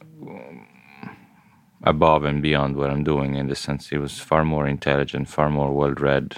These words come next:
far more, um, I don't know. I, I don't think that I measure up to what he did. But I think that a lot of the actions that I'm taking today are linked to that,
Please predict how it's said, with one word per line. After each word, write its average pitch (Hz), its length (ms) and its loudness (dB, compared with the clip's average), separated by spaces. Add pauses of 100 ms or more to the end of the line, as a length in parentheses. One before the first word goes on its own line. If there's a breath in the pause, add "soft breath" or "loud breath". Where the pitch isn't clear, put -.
far 73 340 0
more, 69 480 2 (800 loud breath)
um, 71 720 -2 (1300)
I 80 100 2
don't 71 140 4
know. - 180 -4 (800 loud breath)
I, 80 100 4 (120)
I 82 60 4
don't 82 180 4
think 82 160 4
that 76 100 6
I 73 60 6
measure 82 480 6
up - 180 -2
to 78 100 -2
what 71 160 2
he 71 60 2
did. 69 300 -2 (380 loud breath)
But 92 120 8
I 104 60 6
think 147 240 4
that 127 100 8
a 117 80 6
lot 110 200 6
of 101 100 4
the 95 120 4
actions 87 460 2
that 80 100 0
I'm 80 120 0
taking 80 480 -4
today 78 600 2 (1000)
are 76 400 4 (300)
linked 87 680 2 (160)
to - 120 -10
that, - 560 -6